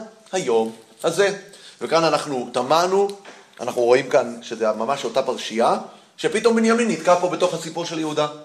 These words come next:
על השאלה הזו ענינו כבר בשיעור הקודם, שהסיפור של כיבוש בנימין, של בנימין שלא מצליחים להוריש את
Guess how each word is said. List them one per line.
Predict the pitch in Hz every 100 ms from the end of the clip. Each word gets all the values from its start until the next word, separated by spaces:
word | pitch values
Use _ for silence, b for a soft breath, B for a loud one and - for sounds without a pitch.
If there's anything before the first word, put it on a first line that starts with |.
| B B B
על | 156
השאלה | 151 180
הזו | 190 175 165
ענינו | 151 147 147
כבר | 135 127
בשיעור | 117 120 110
הקודם, | 110 123 196 214 - B B -
שהסיפור | 139 - 135 185 208
של | 196 170 -
כיבוש | 143 139 185 - 123
בנימין, | 123 123 127 135 156
של | - 127 - 110
בנימין | 117 135 170
שלא | 147 131
מצליחים | 160 151 156 147
להוריש | 127 123 156 - -
את | 165 139 -